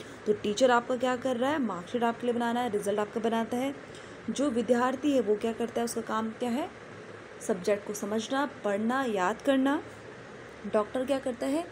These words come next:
बीमारी का पता लगाता है, उसको ठीक करता है। इंजीनियर है, designing करता है आपके buildings की, आपके cars, मोटर बाइक्स,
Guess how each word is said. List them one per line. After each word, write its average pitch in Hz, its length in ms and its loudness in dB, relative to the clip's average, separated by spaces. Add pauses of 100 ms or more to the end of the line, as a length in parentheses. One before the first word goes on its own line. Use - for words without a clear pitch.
(360)
बीमारी 220 360 4
का 208 120 -2
पता - 260 0
लगाता 240 420 4
है, 269 300 2
उसको 226 200 -4 (100)
ठीक 262 160 -4
करता 233 240 0
है। 247 400 2 (680)
इंजीनियर 294 400 6
है, 226 360 4 (320)
designing 202 460 4
करता 269 260 2
है 277 440 0
आपके 208 280 -2
buildings 240 520 2
की, 240 200 0
आपके 208 280 0
cars, 226 680 2
मोटर 214 340 0
बाइक्स, 214 500 6